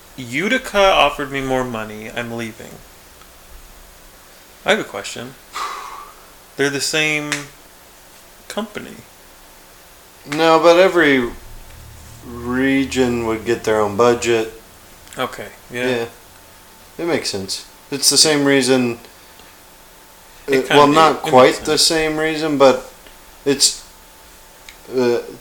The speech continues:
Speaker 2: take out the Pam part of the gym equation, but it's the same reason why
Speaker 1: Oh,
Speaker 2: he
Speaker 1: yeah,
Speaker 2: would
Speaker 1: he,
Speaker 2: switch.
Speaker 1: I think
Speaker 2: It's,
Speaker 1: he was
Speaker 2: it's an upgrade
Speaker 1: promoted,
Speaker 2: in
Speaker 1: though.
Speaker 2: title,
Speaker 1: Yeah.
Speaker 2: but he also got more pay, which he tells Dwight.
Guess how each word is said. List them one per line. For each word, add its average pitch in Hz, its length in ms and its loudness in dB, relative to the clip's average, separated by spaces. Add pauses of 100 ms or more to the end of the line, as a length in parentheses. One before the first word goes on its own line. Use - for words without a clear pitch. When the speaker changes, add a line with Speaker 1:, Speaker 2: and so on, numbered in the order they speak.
(140)
Speaker 2:
take 147 220 2
out 127 220 6
the 117 100 2
Pam 120 400 0
part 117 240 4
of 101 120 0
the 107 140 -2
gym 107 260 -4
equation, 104 580 -2
but 123 180 6
it's 120 160 0
the 123 60 -2
same 127 260 2
reason 110 280 -2
why 107 140 0
Speaker 1:
Oh, 101 40 -2
Speaker 2:
he 120 80 2
Speaker 1:
yeah, 120 80 4
Speaker 2:
would 110 80 -2
Speaker 1:
he, 123 60 -2
Speaker 2:
switch. - 460 -2 (120)
Speaker 1:
I 151 60 -8
think 147 160 0
Speaker 2:
It's, - 80 4
Speaker 1:
he - 80 0
was 196 260 -2 (140)
Speaker 2:
it's - 100 -4
an 156 100 6
upgrade 143 200 6
Speaker 1:
promoted, 139 280 8
Speaker 2:
in 113 60 -4
Speaker 1:
though. 110 60 -10
Speaker 2:
title, 104 640 2 (400)
Speaker 1:
Yeah. 127 240 0
Speaker 2:
but 131 140 10
he 139 100 10
also 131 240 8
got 110 220 4
more 104 160 0
pay, 101 320 0
which 98 200 -2
he 101 60 -8
tells 98 320 -4
Dwight. 92 380 -6